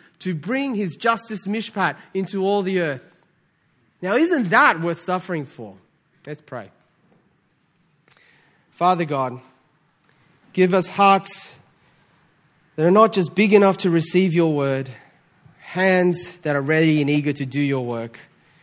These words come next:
minds clear, sober-minded. Help us ultimately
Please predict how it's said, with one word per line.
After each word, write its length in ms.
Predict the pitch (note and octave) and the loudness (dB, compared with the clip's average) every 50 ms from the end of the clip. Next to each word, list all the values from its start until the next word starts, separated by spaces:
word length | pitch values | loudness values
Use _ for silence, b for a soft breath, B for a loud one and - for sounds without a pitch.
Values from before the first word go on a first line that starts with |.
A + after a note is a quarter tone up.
| b b b b _ | b b b b _
minds 720 | C#3 D3 F3 F#3 F#3 F#3 F#3 F3+ F#3 E3 - - - - - _ | 0 2 4 4 6 4 4 2 0 -2 -6 -8 -12 -16 -20 _
clear, 600 | - - - G3 G#3 G#3 G3 G3 G3+ G3+ G#3 G3+ E3+ | -16 -6 -2 0 4 4 4 4 4 0 -2 -6 -10
sober-minded. 1080 | - - - - - G#3+ A3 A3 F#3 F#3+ F#3+ F3+ E3+ E3+ E3 E3 D#3+ D#3+ D#3+ D#3 D#3 - b b b b b b b b b b b b b b b _ _ | -12 -12 -6 -2 2 4 4 6 4 4 2 2 2 2 2 0 0 -2 -2 -4 -6 -10 b b b b b b b b b b b b b b b _ _
Help 260 | - F#3 G3 F3+ F#3 | -2 0 0 2 2
us 120 | F3 D#3+ | 0 2
ultimately 680 | - E3+ F3 E3 - E3+ D#3 D3+ C#3+ C3 C3 B2+ A#2+ A#2+ | 2 0 0 0 0 0 0 0 -2 -2 -4 -6 -6 -8